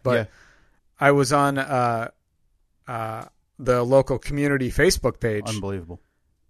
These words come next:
Speaker 1: And it's, "Hey, what night is trick-or-treating this year?"
Speaker 2: Yeah.
Speaker 1: And I'm like, "What do you mean?" That's like saying, "What, what night are you celebrating Christmas this
Speaker 2: Yeah.
Speaker 1: year?" Like, uh, trick-or-treating's on Halloween.
Speaker 2: Yeah,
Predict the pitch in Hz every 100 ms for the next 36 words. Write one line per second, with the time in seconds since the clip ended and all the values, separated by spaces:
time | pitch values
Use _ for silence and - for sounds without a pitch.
0 | - 131 127 120 127 165 165 113 156 156
1 | 147 139 165 143 - 170 185 110 98 -
2 | 110 101 - _ 104 123 127 131 123 117
3 | - _ _ _ _ _ _ _ _ _
4 | _ _ 98 113 139 - 135 127 127 196
5 | 180 - 147 - 151 - 160 139 107 127
6 | 151 131 - _ _ 170 120 120 113 135
7 | 156 139 139 147 156 - 139 135 135 -
8 | 156 151 147 143 139 131 123 - - 175
9 | - 117 98 - 120 110 107 107 104 107
10 | 113 107 135 _ _ _ _ _ _ _
11 | _ _ _ _ _ _ _ _ _ -
12 | 139 139 - 160 147 180 165 127 131 127
13 | 139 135 160 101 123